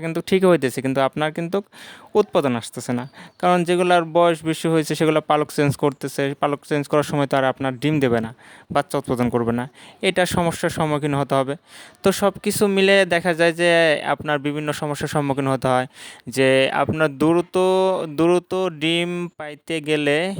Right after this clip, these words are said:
এই আপনার অনেকেই হচ্ছে যে বড় দিয়ে শুরু করে। তো বড় দিয়ে শুরু করার পর আপনি দ্রুত বেনিফিট পাবেন, প্রফিট পাবেন, কিন্তু এটার মধ্যে আপনাকে অনেক সমস্যার সম্মুখীন হতে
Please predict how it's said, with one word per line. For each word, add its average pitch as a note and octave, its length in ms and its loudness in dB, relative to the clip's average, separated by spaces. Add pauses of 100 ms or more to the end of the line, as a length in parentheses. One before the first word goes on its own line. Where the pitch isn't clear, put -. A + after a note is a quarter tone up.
(400)
এই D3 140 0 (340)
আপনার C3+ 240 0 (100)
অনেকেই D#3 460 -4 (120)
হচ্ছে - 280 -4 (120)
যে C#3+ 60 4 (140)
বড় B2+ 140 -4 (100)
দিয়ে C3+ 120 2 (100)
শুরু C3 200 2 (100)
করে। B2+ 200 2 (540)
তো D#3+ 60 -10 (160)
বড় D#3 220 0
দিয়ে F3 200 0 (100)
শুরু E3 240 -2
করার E3 200 4
পর E3 160 4
আপনি E3+ 140 -4 (340)
দ্রুত F3 260 2 (160)
বেনিফিট D3 360 -4 (100)
পাবেন, B2+ 240 0 (100)
প্রফিট C#3 260 2 (100)
পাবেন, B2+ 240 -10 (400)
কিন্তু F#3 320 2 (480)
এটার G3 480 -2
মধ্যে F#3 300 -2 (120)
আপনাকে D#3+ 380 -4 (300)
অনেক C#3+ 180 -4 (100)
সমস্যার C#3+ 420 0
সম্মুখীন B2+ 440 0
হতে B2 160 -2